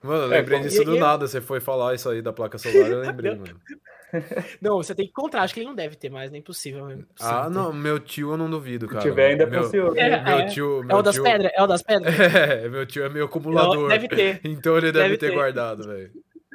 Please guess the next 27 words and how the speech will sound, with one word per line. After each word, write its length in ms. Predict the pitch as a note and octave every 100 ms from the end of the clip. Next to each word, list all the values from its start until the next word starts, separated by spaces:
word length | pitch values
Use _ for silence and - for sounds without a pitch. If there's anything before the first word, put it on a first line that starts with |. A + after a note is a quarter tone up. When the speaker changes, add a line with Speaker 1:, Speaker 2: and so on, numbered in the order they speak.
| - -
Speaker 3:
<laughs> 1120 | E3+ F#3+ A3+ C4+ - D#3+ _ _ D#3 - C#3
Speaker 1:
Pelo 200 | C3+ C#3+
menos 260 | C#3+ D#3 E3
um 60 | G3
Speaker 2:
Sensacional. 180 | C#3
Speaker 1:
pedaço, 500 | E3 D#3 F3 F3+ F#3+
da, 260 | E3 D3 B2+
pelo 200 | C3 C3+
menos 180 | C#3+ D3
a 260 | E3 C3 C#3
aba 180 | D3
com 120 | C#3 C#3
o 40 |
ventilador 520 | C3 A#2+ C3 A#2+ A#2+
ele 80 | C3+
deve 220 | D3 D3+ D3+
ter, 240 | B2 G#2
mas 200 | G2 F2+
eu 140 | F#2+ -
não 120 | F#2+
sei 220 | A2 A#2 D3
se 120 | A2+
o, 240 | G#2+ F#2
o 40 | G#2
boné 260 | A2 G#2
Speaker 3:
E 40 | A#2+
Speaker 1:
inteiro. 360 | A#2 G2+ F#2+